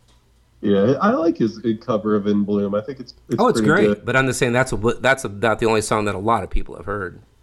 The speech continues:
Speaker 1: Yeah, um, Adia Victoria is pretty fantastic. Um, she's kind of, uh, swerving real hard into, like, Southern Gothic vibes right now. Um, she's,
Speaker 2: Southern
Speaker 1: she's fan-
Speaker 2: Goth.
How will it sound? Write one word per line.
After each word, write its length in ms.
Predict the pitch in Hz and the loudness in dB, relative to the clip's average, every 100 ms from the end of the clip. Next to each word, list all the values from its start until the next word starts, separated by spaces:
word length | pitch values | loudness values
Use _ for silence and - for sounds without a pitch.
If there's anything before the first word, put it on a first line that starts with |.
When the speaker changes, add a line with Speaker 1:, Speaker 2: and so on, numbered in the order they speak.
| - | 0
Speaker 1:
Yeah, 580 | 120 110 104 101 104 - | 2 4 4 2 -2 -2
um, 320 | 113 113 110 - | 0 2 0 0
Adia 340 | 117 120 139 | 0 2 2
Victoria 680 | 127 117 - 127 123 127 123 | 2 -2 -2 2 4 4 4
is 200 | 123 123 | 2 -4
pretty 260 | - 135 127 | -4 0 0
fantastic. 920 | - 120 117 120 113 110 123 117 113 | 2 0 2 0 0 0 -2 -2 -2
Um, 520 | 107 92 98 104 98 - | -6 -6 -6 -8 -10 -4
she's 260 | 131 113 | 0 0
kind 260 | - 123 117 | 2 2 4
of, 200 | 104 - - _ _ | 2 -2 -18 _ _
uh, 160 | 107 104 | -2 -2
swerving 460 | - 120 113 110 104 | -2 0 2 2 2
real 180 | 110 | 2
hard 300 | 113 110 110 | 2 2 2
into, 260 | 110 104 107 | 0 -2 -6
like, 200 | 98 95 | -8 -10
Southern 440 | - 107 101 101 | -6 -4 -2 -4
Gothic 340 | 101 98 98 95 | -4 -6 -6 -10
vibes 480 | 95 98 98 101 104 | -6 -4 -4 -8 -6
right 220 | 101 95 | -4 -4
now. 460 | 104 98 98 95 101 _ - | -6 -6 -6 -8 -12 _ -20
Um, 540 | - - - - - _ _ 139 | -18 -18 -18 -20 -20 _ _ -18
she's, 380 | - 110 104 | -4 -2 -2
Speaker 2:
Southern 340 | - 123 147 160 | -4 -4 0 0
Speaker 1:
she's 80 | 101 | 2
fan- 220 | 110 113 | 0 0
Speaker 2:
Goth. 400 | 85 - _ | -4 -14 _